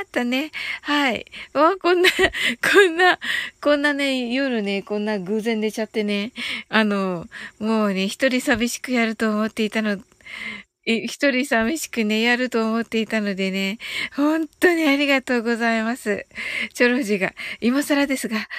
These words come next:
お久でしたわ。うーん、ねえ、ねえ、すごい嬉しかった。皆さん来てくださってめっちゃ嬉しかったです。なんか豪華メンバー。<laughs> 豪華な皆さんに来ていただき。い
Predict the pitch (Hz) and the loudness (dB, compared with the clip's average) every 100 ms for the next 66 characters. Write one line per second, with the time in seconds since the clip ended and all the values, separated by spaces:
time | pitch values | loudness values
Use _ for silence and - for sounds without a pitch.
0 | - - 240 - 277 262 277 - 254 240 | -8 0 0 2 0 0 -2 2 2 0
1 | 294 - - - 233 359 392 403 403 392 | -4 -8 -10 -8 -4 0 2 2 0 0
2 | 339 - - - 339 381 392 381 370 349 | -2 -6 -12 -6 2 4 4 4 4 2
3 | 247 208 - _ _ - 359 302 339 330 | 0 -4 -8 _ _ -4 2 2 2 0
4 | 247 311 320 294 285 320 - 302 294 _ | 2 2 4 2 2 0 0 0 0 _
5 | 269 262 247 220 - 269 285 330 320 262 | 2 4 2 0 0 0 0 0 -2 -2
6 | 240 - 269 269 320 320 320 - 294 311 | -4 -6 -4 -2 -2 -2 -4 -2 -2 -2
7 | - - 381 370 370 - 381 359 - 294 | -2 0 2 4 2 0 -2 -2 0 0
8 | 294 339 285 254 202 - - - - 320 | 0 -4 -2 0 -2 -8 -8 -6 0 0
9 | 294 196 196 285 294 - 269 269 262 185 | 2 0 2 2 2 2 0 0 -4 2
10 | 180 294 - - _ 392 - 349 - 339 | 4 4 0 -2 _ -2 0 -4 0 -2
11 | - 320 - 240 - - - - 285 277 | -2 -6 -6 -8 -6 -6 -8 -8 0 2
12 | 247 311 214 208 208 285 277 226 202 185 | 2 2 2 2 0 -2 -4 -6 -6 -8
13 | - - 208 220 214 208 - 208 196 | -6 -4 -2 -2 -2 -2 -2 -2 -2